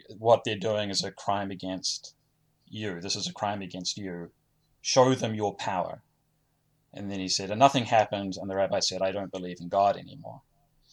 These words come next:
Now, this could be something that he misremembered. I mean, it's, I don't think it really matters, right?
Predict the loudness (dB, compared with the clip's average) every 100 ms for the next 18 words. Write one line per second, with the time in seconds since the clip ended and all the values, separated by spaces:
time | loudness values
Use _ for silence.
0 | -20 _ -2 6 6 6 -4 _ _ 4
1 | 6 6 4 2 2 0 0 0 4 6
2 | 6 4 -2 -2 0 0 -2 -6 -14 _
3 | _ _ -8 -6 -4 -4 -2 -2 -2 -6
4 | -6 -6 -6 -4 -4 -4 -6 -8 -10 -6
5 | -6 -6 -12 -14 0 8 8 8 2 0
6 | -2 -2 -2 -2 -2 -2 -4 -10 -12 -12
7 | -10 -8 -8 -8